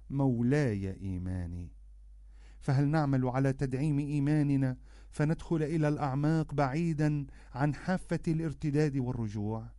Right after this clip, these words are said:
دعونا ننحني للصلاة. إن معرفة المسيح معرفة اختبارية وشخصية تحتاج إلى خطوة إيمان،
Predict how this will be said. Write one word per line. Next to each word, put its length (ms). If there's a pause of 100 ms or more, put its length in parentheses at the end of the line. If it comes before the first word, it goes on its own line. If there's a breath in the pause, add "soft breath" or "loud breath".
(800)
دعونا 560 (300)
ننحني 520
للصلاة. 600 (800)
إن 200
معرفة 500
المسيح 500
معرفة 540
اختبارية 960 (360 soft breath)
وشخصية 800 (320 soft breath)
تحتاج 440
إلى 280
خطوة 460
إيمان، 680